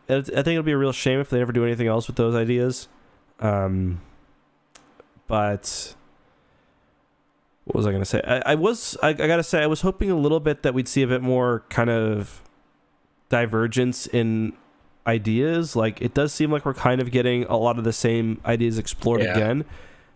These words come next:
Speaker 1: A little hard to say without, um, without actually watching the episodes, obviously, but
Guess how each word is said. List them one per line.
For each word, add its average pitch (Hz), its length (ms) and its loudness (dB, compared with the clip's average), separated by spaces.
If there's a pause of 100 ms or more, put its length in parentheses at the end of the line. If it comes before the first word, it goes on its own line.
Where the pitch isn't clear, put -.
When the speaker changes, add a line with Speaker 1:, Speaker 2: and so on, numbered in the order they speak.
Speaker 1:
A - 40 0
little 175 220 4
hard 160 240 0
to 147 80 0
say 127 500 2
without, 110 760 0 (140)
um, 101 540 0 (680)
without 110 300 0
actually 107 300 0
watching 104 500 0
the 131 100 0
episodes, 135 360 0
obviously, 135 560 0
but 107 300 -2